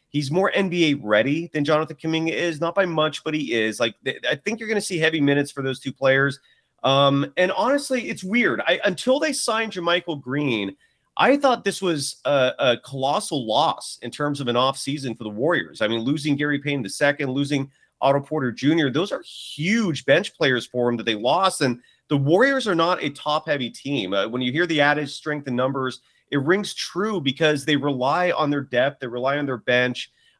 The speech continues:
Um, and it is weird that this upcoming season, uh, th-, you know, they're, they're gonna try to defend a world championship with two twenty-year-olds playing pivotal bench roles for him in Kuminga and Moody. But the bright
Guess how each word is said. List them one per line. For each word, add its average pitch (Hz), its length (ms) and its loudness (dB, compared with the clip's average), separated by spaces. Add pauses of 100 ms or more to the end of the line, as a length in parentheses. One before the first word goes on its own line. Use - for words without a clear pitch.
Um, 120 580 4
and 147 120 4
it 180 120 4
is 233 160 -2
weird 165 460 -4
that 123 280 0
this 143 320 -6
upcoming 143 380 -2
season, 160 600 -4 (440)
uh, 123 160 0
th-, 151 200 -10
you 170 160 -2
know, 165 120 6
they're, 160 340 0
they're 151 260 -4 (240)
gonna 190 180 2
try 185 420 0
to 214 160 -8
defend 175 420 0
a 156 60 2
world 147 320 -2
championship 147 800 -2
with 131 200 0 (200)
two 214 320 -6
twenty-year-olds 127 960 -2 (380)
playing 165 280 2
pivotal 165 380 0
bench 170 340 0
roles 131 200 -4
for 95 280 -4
him 95 120 -8
in 156 160 0
Kuminga 151 600 2
and 135 140 0
Moody. 185 300 0
But 120 300 0 (280)
the 131 80 -4
bright 151 280 2